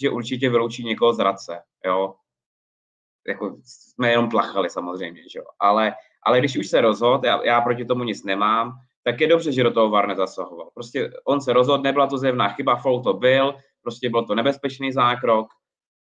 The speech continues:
ale tam je dobře, že ne-, ne-, nezasahoval var, jako když už to takhle bylo, jo.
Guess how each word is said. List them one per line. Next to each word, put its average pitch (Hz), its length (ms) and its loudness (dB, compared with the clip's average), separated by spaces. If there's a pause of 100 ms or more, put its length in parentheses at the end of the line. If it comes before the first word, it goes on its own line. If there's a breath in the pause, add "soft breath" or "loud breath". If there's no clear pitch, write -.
(400)
ale 131 260 4
tam 139 260 2
je 139 60 4
dobře, 123 260 0
že 110 100 0
ne-, 101 140 -4 (100)
ne-, 104 180 -6
nezasahoval 92 720 -4
var, 85 260 -16
jako 90 200 -14 (200)
když - 180 -20
už - 120 -18
to 104 120 -10
takhle 92 280 -4
bylo, - 180 -12 (340)
jo. 101 220 -2